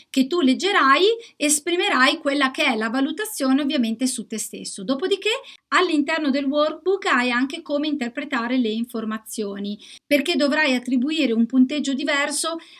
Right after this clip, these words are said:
a seconda delle affermazioni, quindi da uno a cinque ci sarà un certo punteggio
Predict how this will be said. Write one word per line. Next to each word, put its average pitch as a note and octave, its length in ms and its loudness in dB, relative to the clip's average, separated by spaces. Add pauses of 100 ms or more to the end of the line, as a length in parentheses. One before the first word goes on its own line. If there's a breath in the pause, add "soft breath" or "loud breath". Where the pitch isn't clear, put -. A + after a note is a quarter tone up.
a B3+ 100 0
seconda C4+ 460 0
delle A3+ 200 -2
affermazioni, A3 800 -4
quindi A#3+ 260 2
da A#3 140 0
uno C4+ 240 4
a C4 80 2
cinque C4+ 480 0
ci A#3+ 120 -6
sarà A#3 240 -6
un A#3+ 120 0
certo C4 320 -6
punteggio F4 680 -2